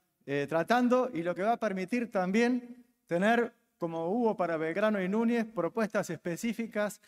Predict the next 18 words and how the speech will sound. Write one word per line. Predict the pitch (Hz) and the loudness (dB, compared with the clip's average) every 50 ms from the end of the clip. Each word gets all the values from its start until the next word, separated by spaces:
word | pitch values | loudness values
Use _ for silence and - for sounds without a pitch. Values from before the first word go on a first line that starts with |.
| _ _ _ _ - | _ _ _ _ -6
adecuadas | - 156 165 170 160 170 180 196 196 202 202 202 196 180 - - _ _ - | -4 -2 0 0 0 0 2 2 4 4 4 4 2 0 -2 -8 _ _ -8
a | - 156 156 | -6 -4 -4
cada, | - 180 185 185 180 175 175 170 170 165 156 - - _ _ _ - | 0 0 2 2 4 4 4 2 2 0 -2 -4 -6 _ _ _ -10
a | - 143 147 - | -6 -6 -4 -2
cada | 185 180 185 175 165 | 0 2 2 4 2
realidad. | 151 143 151 156 151 151 147 147 143 131 - - _ _ _ _ _ _ _ _ _ _ _ _ _ _ _ _ - | 2 0 -2 -2 -2 -2 0 2 2 0 0 -4 _ _ _ _ _ _ _ _ _ _ _ _ _ _ _ _ -12
Eh, | 202 156 156 151 156 151 151 151 151 - | -6 -2 0 0 2 0 0 -2 -4 -2
por | 180 185 208 | 0 0 0
otra | 220 220 214 208 - | 2 2 2 0 2
parte, | 233 247 254 247 - 262 247 254 247 247 - - - - - - _ _ _ _ _ _ _ _ _ _ _ _ _ _ - | 2 0 0 0 0 2 2 2 2 0 -2 -10 -18 -20 -20 -20 _ _ _ _ _ _ _ _ _ _ _ _ _ _ -14
separar | - 170 - 170 180 180 202 214 220 | -12 -8 -2 -2 0 0 2 2 2
esto | 254 240 175 - - 180 156 127 113 - _ _ _ _ _ _ _ _ | 2 2 0 0 -4 -4 -4 -4 -6 -8 _ _ _ _ _ _ _ _
del | 143 156 170 165 160 160 | -4 -4 -2 -2 -4 -6
tratamiento | 170 175 175 170 175 165 175 214 233 220 - 196 180 | -6 -6 -6 -4 -4 -4 -4 -4 -4 -4 -4 -4 -4
de | 185 202 | -2 -2
una | 208 202 190 | -2 -2 -2
norma | 190 214 233 247 233 220 208 208 196 185 | 0 0 2 2 2 0 0 0 0 -2
compleja | - 180 180 180 - - 220 240 233 220 - 233 226 214 214 214 - | -2 -6 -8 -8 -6 -2 0 0 0 0 0 0 2 2 2 0 -4